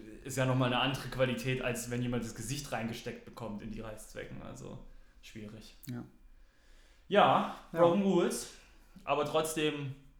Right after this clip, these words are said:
Speaker 1: eine coole Veranstaltung.
Speaker 2: Auf jeden Fall.
Speaker 1: Das Damensmatch war scheiße, das hat mich geärgert.
Speaker 2: Ja, aber das war mir klar. Diese Martina geht nicht.
Speaker 1: Ja, die ist schon, die ist schon witzig. Ich finde es auch ganz cool, wie sie da zwei Minuten mit einem Bier in der Hand wrestelt und nichts verschüttet und so. Das ist schon ganz lustig, aber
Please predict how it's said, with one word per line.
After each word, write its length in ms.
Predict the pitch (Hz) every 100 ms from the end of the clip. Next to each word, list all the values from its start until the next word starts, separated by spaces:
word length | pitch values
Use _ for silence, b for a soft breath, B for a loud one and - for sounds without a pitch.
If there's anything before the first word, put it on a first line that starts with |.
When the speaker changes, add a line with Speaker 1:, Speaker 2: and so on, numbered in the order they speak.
| - - - - -
Speaker 1:
eine 80 | 131
coole 220 | 135 127
Veranstaltung. 600 | - - 113 - 110 113
Speaker 2:
Auf 180 | 123 -
jeden 200 | 117 120
Fall. 180 | 113 131
Speaker 1:
Das 100 | 117
Damensmatch 500 | - 117 127 120 110 107
war 80 |
scheiße, 340 | 101 101 101 110
das 100 | 98
hat 120 | 101
mich 100 | -
geärgert. 400 | - - 101 107 b b b b -
Speaker 2:
Ja, 100 | 123
aber 80 | 120
das 120 | 117
war 80 | 120
mir 120 | 113
klar. 260 | - - - - - - - -
Diese 180 | 131 127
Martina 400 | 120 - 120 113
geht 200 | 110 107
nicht. 200 | 110 - - b b b
Speaker 1:
Ja, 80 | 180 131
die 60 | 151
ist 120 | 147
schon, 220 | 160 175
die 60 | 170
ist 140 | 170
schon 180 | 165 175
witzig. 440 | 135 131 131 127 123
Ich 80 |
finde 220 | - 139 131
es 60 |
auch 120 | 131 127
ganz 160 | 123 -
cool, 100 | 135
wie 60 | 135
sie 100 | 131
da 160 | 127 127 123 117
zwei 180 | - 135
Minuten 300 | 131 135 131
mit 120 | 131
einem 160 | 127 117
Bier 140 | 127
in 40 | 139
der 100 | 123
Hand 140 | 123
wrestelt 420 | 127 127 127 123
und 220 | 120 113 120
nichts 180 | 120
verschüttet 440 | 127 120 135 131 131
und 140 | 120
so. 120 | 120
Das 140 | 120 120
ist 120 | 131
schon 120 | 127
ganz 180 | 117 113
lustig, 420 | 131 131 120 113
aber 320 | 117 120 117